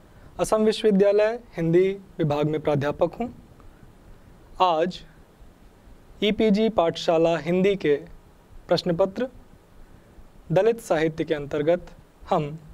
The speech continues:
वैश्वीकरण और दलित साहित्य विषय पर बातचीत करेंगे। इस पाठ के अध्ययन के उपरांत आप वैश्वीकरण की अवधारणा से परिचित हो सकेंगे, दलित विमर्श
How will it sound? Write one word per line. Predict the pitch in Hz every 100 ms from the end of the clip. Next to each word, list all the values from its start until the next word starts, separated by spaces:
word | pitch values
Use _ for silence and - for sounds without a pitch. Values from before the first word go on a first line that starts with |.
| - - - - - - - - _ - -
वैश्वीकरण | 170 175 - 220 214 214 220 220 -
और | 165
दलित | 156 170 190
साहित्य | - 165 156 160 160 147 151 -
विषय | 156 -
पर | 143 147 143 151 - _ - - 156
बातचीत | 147 147 - 151
करेंगे। | 160 156 170 214 - - - - -
इस | 226 240
पाठ | - 254 262 -
के | - 262 269
अध्ययन | 254 - - 170 180 208
के | 202 185
उपरांत | 160 180 185 156 160 - - 196
आप | 175 156 - - - - - -
वैश्वीकरण | 185 - 247 247 247 254
की | 226
अवधारणा | 208 165 147 151 175
से | 185 208
परिचित | 190 190 190 196
हो | 214
सकेंगे, | 208 208 214 220 277 - - - - -
दलित | 170 240 269
विमर्श | 190 165 165 170 -